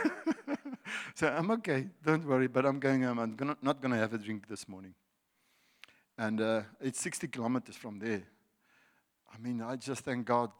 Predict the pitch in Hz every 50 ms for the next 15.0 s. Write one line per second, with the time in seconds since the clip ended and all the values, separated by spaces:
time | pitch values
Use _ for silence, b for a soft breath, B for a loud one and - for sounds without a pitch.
0 | - - - - 135 131 131 131 123 - 131 127 131 120 - 113 104 95 110 120
1 | 127 131 - - - 127 113 107 101 90 110 117 123 131 120 - 123 107 - -
2 | 135 123 - - 139 113 - - 113 107 104 101 95 _ - - 107 101 92 -
3 | - 127 123 117 - - 120 104 92 98 113 139 131 - - 120 107 104 - -
4 | 131 113 - - 123 117 110 117 110 104 104 104 101 117 120 120 120 117 110 95
5 | 107 110 110 110 104 95 - 120 120 - - 117 101 95 - b b b b b
6 | b - 113 - - 104 - 120 110 - - 113 107 98 104 101 98 - - -
7 | 127 120 113 101 98 _ _ _ _ _ _ _ _ _ _ _ _ _ _ _
8 | _ _ _ _ _ _ _ _ _ _ _ _ _ _ _ _ _ _ _ _
9 | _ _ _ _ _ _ _ _ _ - 104 98 98 101 98 _ _ - _ _
10 | _ _ _ _ _ _ _ _ _ _ _ _ _ _ _ _ _ _ _ _
11 | _ _ _ _ _ _ _ _ _ _ _ _ _ - - - _ - 123 113
12 | - - 139 139 120 - - - - 117 117 110 101 98 104 110 127 127 110 98
13 | - 113 117 113 107 B B B B B B B B B - 101 98 120 127 131
14 | 123 - - _ _ - 156 139 139 127 - 135 120 113 107 101 101 98 98